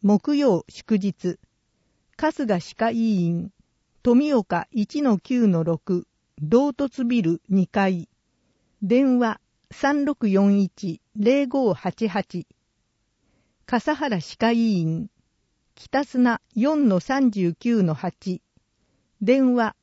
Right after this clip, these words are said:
三六四四三六七四。二月十四日日曜。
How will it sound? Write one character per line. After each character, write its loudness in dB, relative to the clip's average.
三 -2
六 -2
四 4
四 0
三 -2
六 -2
七 2
四。 2
二 4
月 0
十 0
四 2
日 -6
日 0
曜。 2